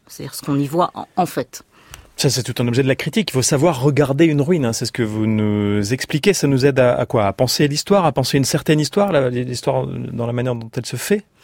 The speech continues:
Speaker 1: Alors oui, le, ma question, puisque c'est pas un livre d'histoire de l'art, euh, c'est un livre de critique et d'analyse de la ruine. C'est une casuistique au départ de la ruine contemporaine, c'est-à-dire que je pars vraiment d'un pas à pas avec les objets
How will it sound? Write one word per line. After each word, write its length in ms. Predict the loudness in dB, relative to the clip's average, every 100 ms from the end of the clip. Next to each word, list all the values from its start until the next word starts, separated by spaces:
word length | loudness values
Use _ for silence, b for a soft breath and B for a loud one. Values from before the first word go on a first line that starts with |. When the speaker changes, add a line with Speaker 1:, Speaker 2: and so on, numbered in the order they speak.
| B B
Speaker 1:
Alors 220 | 4 4
oui, 340 | 4 0 -4 -6
le, 600 | -4 0 2 2 0 -2 -2
ma 480 | -2 0 0 0
question, 680 | 0 -2 -2 -2 -2 2 2 0 _ B B B B
puisque 220 | -8 -2
c'est 120 | 0
pas 220 | 2 4
un 80 | 4
livre 580 | 2 0 -2 -2 -2 -2
d'histoire 880 | -4 -6 -6 -6 0 2 2 0 -4
de 100 | -2
l'art, 500 | 0 -2 -4 -6 -8 -14 B B B B B
euh, 40 | -6
c'est 180 | -2 2
un 60 |
livre 140 | 0 0
de 80 | -6
critique 600 | -6 -10 -8 -10 -10 -10 -10 -12 b -10 -4
et 120 | 2
d'analyse 520 | 2 4 2 -2 -2
de 100 | 0
la 120 | 0
ruine. 300 | -2 -2 -2
C'est 120 | 0
une 140 | 0 2
casuistique 720 | 2 2 -2 -6 -6 -6 -4
au 60 |
départ 360 | -4 -2 -2 -2
de 80 | -2
la 100 | -4
ruine 240 | -2 -2
contemporaine, 640 | -4 -8 -8 -8 -4 -2 -2
c'est-à-dire 240 | -6 -10
que 80 | -8
je 120 | -8
pars 480 | -6 2 4 4 0
vraiment 340 | -2 -2 -2
d'un 140 | -2 -4
pas 320 | 0 0 0
à 80 | -4
pas 200 | -2 -2
avec 220 | -2 -4
les 160 | -6
objets 460 | -6 -8 -6 -6